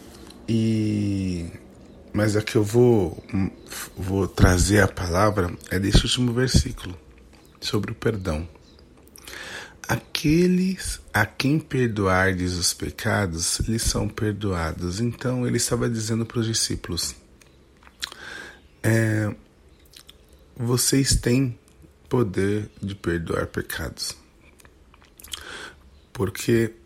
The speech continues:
é, o mesmo Espírito que estava em Jesus, ele soprou, no versículo vinte e dois, né, soprou sobre eles e disse: "Recebei o Espírito Santo."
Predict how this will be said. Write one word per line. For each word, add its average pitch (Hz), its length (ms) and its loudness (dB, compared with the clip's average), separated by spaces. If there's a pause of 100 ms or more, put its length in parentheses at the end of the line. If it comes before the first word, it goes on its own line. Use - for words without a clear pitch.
(1300)
é, 95 580 2 (600)
o 117 120 2
mesmo 123 460 2
Espírito - 840 -4 (420)
que - 100 -12
estava 87 300 -4
em 90 100 -2
Jesus, 90 640 -4 (960)
ele 95 240 0
soprou, 107 560 2
no 101 100 0
versículo 92 380 -2
vinte 90 200 -4
e - 20 -6
dois, 104 360 -2
né, 104 180 -6
soprou 113 600 -4
sobre 101 340 -4
eles 95 460 -6 (1080)
e 101 80 -2
disse: 87 340 -2
"Recebei 95 640 2
o 92 40 -2
Espírito - 480 -6
Santo." - 540 -8